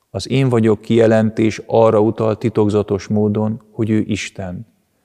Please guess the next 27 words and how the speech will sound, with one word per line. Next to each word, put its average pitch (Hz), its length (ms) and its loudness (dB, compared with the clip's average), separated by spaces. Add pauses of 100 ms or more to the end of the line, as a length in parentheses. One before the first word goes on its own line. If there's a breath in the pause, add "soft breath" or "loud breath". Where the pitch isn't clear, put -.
(120)
Mert - 260 -2
Isten 120 440 0
Mózesnek 113 720 0
így 120 220 2
mutatkozott 101 680 0
be 92 100 2
annak 107 380 0
idején, 110 420 0 (260 loud breath)
Kivonulás 107 580 2
könyvében 101 500 0
olvassuk: 104 640 -2 (380 soft breath)
„Én 131 260 0
vagyok, 110 320 -4
aki 95 240 -8
vagyok.” 95 420 -10 (840)
Jézus 123 400 0
szava 120 640 0 (1040)
örök 127 400 4
életet 107 520 0
adó 98 340 0
ige, 110 400 -4 (420)
mert 101 280 -4
Jézus 110 640 -2
Isten, 98 640 -12 (460)
Istennek 101 680 -4
a 98 60 -8
fia. 95 440 -10